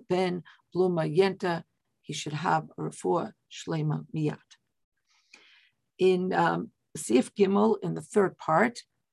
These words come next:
of Toldos Chelik Tezvav, Sicha Aleph, the Rebbe,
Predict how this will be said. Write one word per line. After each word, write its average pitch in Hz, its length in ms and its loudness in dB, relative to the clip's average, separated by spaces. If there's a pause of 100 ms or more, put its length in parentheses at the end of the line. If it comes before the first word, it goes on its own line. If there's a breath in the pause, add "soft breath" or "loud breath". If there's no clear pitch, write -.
(140)
of 156 300 0
Toldos 202 540 4 (140)
Chelik - 280 -2
Tezvav, 170 640 -2 (840)
Sicha - 380 -4 (100)
Aleph, - 460 -2 (840 soft breath)
the 180 80 0
Rebbe, 214 500 4